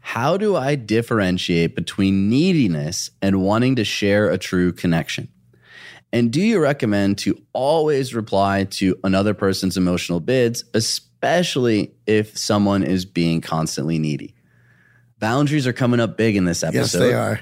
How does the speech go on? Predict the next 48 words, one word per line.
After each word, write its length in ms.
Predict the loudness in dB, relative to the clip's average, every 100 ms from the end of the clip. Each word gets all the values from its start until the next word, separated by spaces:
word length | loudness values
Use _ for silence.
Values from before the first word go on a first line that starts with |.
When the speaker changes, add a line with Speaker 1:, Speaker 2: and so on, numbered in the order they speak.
| -4
Speaker 1:
And 140 | -2
it's 160 | 0 -2
good. 240 | -2 0
I 160 | 0 -2
feel 260 | 0 0
like 220 | 2 0 0
we 140 | -2 -2
all 300 | 0 2 0
could 120 | 0
use 160 | -2 0
a 60 |
lesson 320 | -2 -4 -2 -2
in 80 |
boundaries. 400 | -2 -2 -2 -2
And 80 | 0
I 60 | 2
know 100 | 0
it's 140 | 0
something 180 | 0 2
that 120 | 2
I've 200 | 0 -2
struggled 320 | 0 0 0
with 160 | 0 -2
as 160 | -4 -2
well. 460 | 2 2 0 -4 _ _ _ _ _
Speaker 2:
It's 200 | -2 -2
something 280 | -2 -2 2
I've 160 | 2 2
gotten 240 | 0 0
in 60 | 0
a 40 |
lot 160 | 2 0
of 60 | 0
trouble 320 | 0 0 0
for 240 | 0 0
because 320 | 0 0 0 0
I 140 | -2
think 260 | 0 -2 0
I 100 | -2
draw 460 | 0 0 2 0
hard 480 | -2 -2 0 0 0
boundaries 580 | -2 -2 0 2 0 0
that 220 | -4 -6 _ -18 -18 -20 _ -4
I 160 | 0
tend 300 | 0 0 2 2
to 80 |
stick 460 | 0 -4 -2 -2 -2
to 340 | 0 2 2